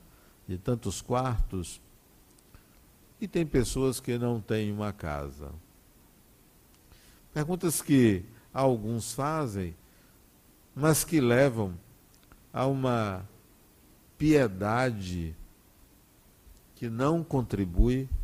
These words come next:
para a evolução. Não cabe eu vender minha casa e distribuir meu dinheiro por quem não tem.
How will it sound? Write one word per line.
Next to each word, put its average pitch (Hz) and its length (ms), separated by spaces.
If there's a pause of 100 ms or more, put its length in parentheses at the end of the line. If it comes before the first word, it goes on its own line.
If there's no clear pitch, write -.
(260)
para 117 220
a 117 80
evolução. 104 840 (500)
Não 165 240
cabe 135 800 (800)
eu 117 160
vender 110 400
minha 104 240
casa 139 440
e - 20
distribuir 120 500
meu 104 140
dinheiro 101 340
por 143 200
quem 151 160
não 165 240
tem. 107 480